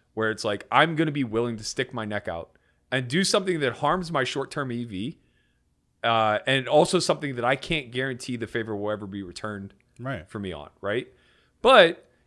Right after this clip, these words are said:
Speaker 1: in doing that, you, you show to the, to the collective that this isn't just a cannibalistic game where we're trying to eke out every single cent of E V possible. Because if you have a skill edge, you're already recouping your, your
Speaker 2: Right.
Speaker 1: unfair share,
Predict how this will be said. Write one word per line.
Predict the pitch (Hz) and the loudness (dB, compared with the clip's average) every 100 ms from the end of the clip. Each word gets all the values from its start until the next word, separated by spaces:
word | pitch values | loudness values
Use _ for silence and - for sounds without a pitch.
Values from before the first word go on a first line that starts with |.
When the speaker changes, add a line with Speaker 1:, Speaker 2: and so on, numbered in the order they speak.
| _ | _
Speaker 1:
in | 220 190 | 0 0
doing | 120 180 262 147 | 2 2 2 -2
that, | 101 101 104 - _ _ _ | -2 -2 -4 -8 _ _ _
you, | 147 185 160 - | 0 0 -2 -8
you | 143 160 | -6 -2
show | - - 165 185 190 | -2 4 8 10 8
to | 185 170 | 6 0
the, | 143 139 131 123 107 - | 4 4 6 4 0 -6
to | - | -6
the | 139 | -4
collective | 127 - 120 151 - 82 90 - _ _ _ _ _ | -4 -2 2 0 -2 -12 -14 -20 _ _ _ _ _
that | 117 107 127 127 127 | -6 2 4 4 2
this | 139 - | -2 0
isn't | 165 165 147 | 0 0 0
just | 139 135 | -2 -4
a | |
cannibalistic | 127 127 117 107 104 98 | -4 -2 -2 -6 -8 -8
game | 98 101 98 | -6 -6 -6
where | 95 | -8
we're | 95 | -8
trying | 110 104 | -6 -8
to | 101 | -8
eke | 104 95 | -8 -6
out | 95 95 | -6 -6
every | 95 | -10
single | 95 95 | -10 -10
cent | 87 98 90 | -8 -10 -10
of | 90 | -12
E | 85 | -14
V | 85 | -10
possible. | - 135 - 85 | -8 -8 -8 -14
Because | 104 139 147 | -8 -8 -6
if | 175 | -6
you | |
have | 226 | -4
a | 180 | -4
skill | - 196 165 | -2 -2 -2
edge, | 95 98 - _ _ _ | -2 -6 -12 _ _ _
you're | - - | -8 4
already | 208 208 190 165 123 - - | 6 6 4 0 -6 -12 0
recouping | 147 139 156 135 113 | 0 2 0 0 -4
your, | 101 104 98 | -4 -4 -4
your | 107 107 | -4 -4
Speaker 2:
Right. | 104 | -4
Speaker 1:
unfair | 87 87 | -6 -6
share, | - 80 - | -6 -10 -12